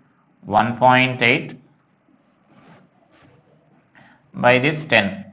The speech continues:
E Q value is one and M value is also one. So then this value is, uh, T one is equal to zero point six seconds you will get. That is our T one value. Next the time taken, uh, T two value in magnetic field you need to write.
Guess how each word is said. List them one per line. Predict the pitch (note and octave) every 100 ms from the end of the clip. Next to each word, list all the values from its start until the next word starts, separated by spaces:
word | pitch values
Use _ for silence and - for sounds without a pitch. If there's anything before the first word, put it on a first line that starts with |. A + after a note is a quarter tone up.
| -
E | B2
Q | - D3+
value | D#3 D#3 D#3 D#3
is | C#3+
one | C#3+ D3+
and | F3+
M | D3+ C3+
value | C#3 C#3 C#3+
is | C#3
also | C3 B2+ B2+ B2+
one. | G#2 F#2 - _ _ _ _ _ _ _
So | -
then | C3+ C#3
this | C#3+ D3
value | C#3+ C#3+ D3 D3+
is, | D3+ D3+
uh, | A#2 A2 A2 - - _ _ _ _ _ _ _ _ _ _ _ _ _ _ _ -
T | C#3+ C#3+
one | D3 D3+
is | D3 B2+
equal | C#3 C#3 C#3 C3+ C3+
to | F3 D#3+
zero | A#2+ B2+ C3+
point | C3 C3+ C3+ C#3
six | - C#3+ - - - _
seconds | - B2+ C3+ C3+ -
you | A2
will | G2+
get. | G2 - - - _ _ _ _ -
That | C3
is | C3
our | C#3 C#3
T | C#3
one | B2 B2+
value. | B2 G2+ F#2 F#2+ - - - - _ _ _ -
Next | D3 D3+ D#3
the | D#3+
time | D#3+ D3+ E3+
taken, | F3+ F3+ F3+ F3+ F3
uh, | E3 D3+
T | D3+ E3
two | E3+
value | E3+ E3 E3
in | F3+ C#3+
magnetic | B2+ C3 D#3+ E3 D#3
field | E3+ E3+
you | D#3+
need | D3+ D3
to | D3+
write. | C#3 B2+ -